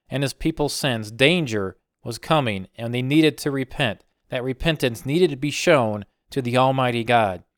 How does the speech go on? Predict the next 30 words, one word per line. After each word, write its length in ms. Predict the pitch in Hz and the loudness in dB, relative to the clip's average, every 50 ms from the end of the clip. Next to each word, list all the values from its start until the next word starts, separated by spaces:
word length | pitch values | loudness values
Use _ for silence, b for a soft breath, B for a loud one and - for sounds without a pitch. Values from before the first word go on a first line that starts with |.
| _ _ | _ _
And 80 | - 143 | -8 -8
it 40 | 131 | -4
says, 260 | - 156 147 139 127 | 0 2 2 2 4
"By 160 | 127 135 135 | 4 4 4
decree 480 | 131 123 - - - 175 180 185 185 180 | 2 0 -4 -2 2 2 4 4 4 4
of 100 | 156 139 | 2 2
the 80 | 151 | 0
king 380 | 147 - - 156 151 139 127 120 | -2 -2 -2 0 0 0 0 0
and 100 | 120 120 | 0 0
his 140 | 123 110 123 | 0 0 2
nobles." 500 | 127 131 123 113 101 95 90 82 - - _ _ _ _ | 4 4 4 4 2 -2 -4 -6 -10 -16 _ _ _ _
It 80 | - 139 | 0 0
was 140 | 139 123 131 | 2 2 0
an 100 | 123 - | -2 0
act 340 | 139 147 180 208 196 - | 2 2 2 2 2 -2
of 80 | 160 165 | -4 -2
the 80 | 160 160 | -2 -2
king 400 | 160 - - 170 156 135 120 120 | -2 -2 -2 0 0 0 0 -2
and 100 | 123 127 | -2 -4
the 60 | 131 | -4
council. 640 | - - 165 151 147 135 - - 104 90 82 - _ _ _ _ _ | -2 0 2 2 2 0 -4 -6 -6 -8 -8 -12 _ _ _ _ _
It 100 | - 131 | -4 -2
was 180 | 131 131 - | -2 -4 -2
passed 460 | - - - 151 147 143 127 - - | 0 2 4 6 4 4 2 0 -6
swiftly 680 | - - - - 151 180 196 - - 196 196 220 214 - | -8 -6 -2 2 4 4 4 2 0 0 0 0 0 -4
and 160 | 143 139 127 | -6 -8 -4
put 140 | - 156 151 | -4 -4 -2
into 300 | 160 156 151 - 143 - | -2 -4 -4 -6 -2 4
action 420 | 151 147 143 - - - 139 139 127 | 4 4 4 4 0 -6 -6 -6 -6
immediately. 680 | 127 131 135 139 147 143 135 123 98 101 98 95 85 | -6 -4 -2 0 0 0 0 -2 -2 -2 -4 -6 -8